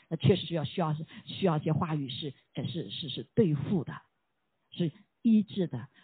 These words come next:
啊，是服侍的啊，是，呃，安慰的，对不对？<laughs> 是需要这个什么坚固的，那就有不同的话语啦啊，就看情形的复杂一点。但是我们每个人祷告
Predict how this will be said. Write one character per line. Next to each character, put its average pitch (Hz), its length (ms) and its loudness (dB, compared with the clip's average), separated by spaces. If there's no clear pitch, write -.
啊， 127 200 -6
是 175 320 -2
服 170 200 6
侍 214 260 6
的 135 120 2
啊， - 200 -6
是， 180 280 -2
呃， - 260 -10
安 226 260 8
慰 226 180 4
的， 127 160 -4
对 226 120 2
不 269 40 2
对？ 233 400 8
<laughs> 269 160 -12
是 233 140 2
需 254 180 4
要 254 240 6
这 214 60 -2
个 202 100 2
什 185 100 -2
么 185 180 0
坚 277 260 8
固 254 180 12
的， 139 220 6
那 262 100 8
就 294 120 6
有 262 60 6
不 285 120 2
同 247 180 6
的 262 80 2
话 277 220 -4
语 226 120 0
啦 220 260 0
啊， 180 140 0
就 170 120 -8
看 196 200 -4
情 190 180 -2
形 165 80 -2
的 160 80 -4
复 - 160 -16
杂 - 180 -20
一 139 40 -14
点。 - 180 -20
但 180 80 -4
是 175 60 0
我 156 40 -4
们 165 60 -4
每 151 120 -6
个 156 80 -14
人 165 60 -10
祷 117 120 -10
告 135 220 -8